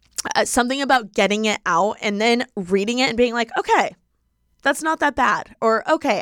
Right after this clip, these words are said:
I can fix that." I feel like there really is a lot to getting your thoughts out, and instead of letting them spiral, being able to see them on paper. Now,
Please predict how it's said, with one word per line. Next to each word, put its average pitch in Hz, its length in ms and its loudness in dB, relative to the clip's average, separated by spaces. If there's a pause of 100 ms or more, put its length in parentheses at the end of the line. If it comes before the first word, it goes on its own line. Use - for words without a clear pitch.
I 214 80 0
can 233 180 -4
fix - 280 -2
that." - 280 0 (440)
I 214 140 -2
feel 226 200 0
like 220 220 0
there 208 160 0
really 196 420 0
is 175 160 2
a 170 80 0
lot 170 360 0 (100)
to 165 760 0 (640)
getting 196 340 -2
your 185 160 0
thoughts - 840 -4 (960)
out, - 480 -2 (680)
and 202 380 -2 (140)
instead 208 280 0
of 196 120 -2
letting 190 240 -2
them 175 100 -6
spiral, 190 580 -2 (160)
being 202 260 -2
able 185 180 0
to 170 40 -2
see 196 220 -2
them 175 160 0
on 160 160 -2
paper. - 460 0 (260)
Now, 247 420 0